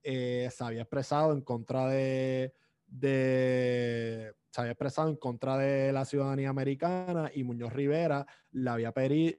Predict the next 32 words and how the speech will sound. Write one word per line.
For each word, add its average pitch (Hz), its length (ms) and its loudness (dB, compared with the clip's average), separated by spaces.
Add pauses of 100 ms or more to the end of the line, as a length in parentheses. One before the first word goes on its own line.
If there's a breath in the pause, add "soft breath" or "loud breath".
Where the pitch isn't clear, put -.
le 139 120 0
había 117 220 2
pedido 143 540 2 (400)
al 123 160 -2
presidente 120 460 -2
Wilson 151 480 0
que 120 140 -4
por 120 140 -6
favor, 131 440 2 (600)
eh, 120 920 -2
diera 120 240 -4
una 139 160 -2
directriz 143 680 0
para 120 260 -4
que 117 160 -8
se 120 300 -6
organizara 120 840 0
un 120 200 -6
plebiscito 135 720 0
en 123 120 -2
Puerto 127 320 -2
Rico, 135 440 0 (340 soft breath)
eh, 127 200 -4
para 117 260 -6
ver 113 120 -4
si 123 120 -6
los 131 100 0
puertorriqueños 131 760 -2
querían, 123 680 -2 (380)
eh, 120 240 -2
la 117 180 -4
ciudadanía 120 840 -2